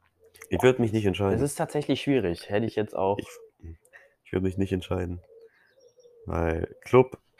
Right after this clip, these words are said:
Speaker 1: wenn du einfach mal hingehen willst, zur Musik abgehen, klar, der D J muss gut sein, das ist auch wichtig, ist auch
Speaker 2: Eigentlich ist das
Speaker 1: sehr
Speaker 2: mit
Speaker 1: gut.
Speaker 2: eins der wichtigsten Kriterien.
Speaker 1: Der, das ist halt ein großer Punkt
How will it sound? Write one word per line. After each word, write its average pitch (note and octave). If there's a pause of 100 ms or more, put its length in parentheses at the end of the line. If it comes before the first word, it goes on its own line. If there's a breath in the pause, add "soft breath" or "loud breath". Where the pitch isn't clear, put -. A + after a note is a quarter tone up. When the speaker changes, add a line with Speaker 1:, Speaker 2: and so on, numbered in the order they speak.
(140)
Speaker 1:
wenn G#2+
du A2+ (540)
einfach -
mal G#2
hingehen C#3
willst, C3+ (340)
zur G2+
Musik A2
abgehen, A2
klar, G2
der F#2
D F#2+
J F#2+
muss F#2+
gut G2
sein, G2 (180 soft breath)
das E2
ist -
auch G#2
wichtig, G#2
ist F#2+
auch G2+
Speaker 2:
Eigentlich G#2+
ist G2
das A2
Speaker 1:
sehr A#2+
Speaker 2:
mit C#3+
Speaker 1:
gut. A#2
Speaker 2:
eins A#2
der G#2+
wichtigsten G#2
Kriterien. E2+
Speaker 1:
Der, F#2+
das -
ist F2+
halt F#2
ein F2+
großer G#2
Punkt -